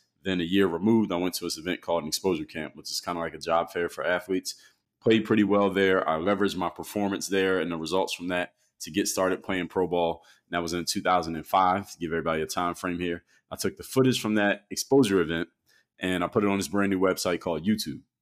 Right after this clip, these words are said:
And that's where I started this parallel career. And even though the internet thing was not really a career till several years later, but I started to build an audience.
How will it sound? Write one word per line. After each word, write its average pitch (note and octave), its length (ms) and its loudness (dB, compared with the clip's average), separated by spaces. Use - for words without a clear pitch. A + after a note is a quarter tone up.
And D#2+ 360 -6
that's - 300 -2
where F#2 140 0
I F2 80 0
started F2+ 460 -2
this E2+ 160 -6
parallel F#2+ 840 0
career. F#2 720 2
And F2+ 160 -2
even F#2 220 0
though F#2 100 2
the - 180 -4
internet F#2 380 0
thing F2 220 -4
was E2 100 -6
not E2+ 160 -2
really F2 180 0
a D#2+ 60 -2
career F2 320 0
till E2 220 -4
several E2+ 340 -2
years D#2+ 320 -2
later, F2 220 0
but D#2+ 160 -6
I - 20 -2
started F2 320 -4
to - 80 -12
build F2 260 -2
an D#2+ 60 -6
audience. E2 520 -4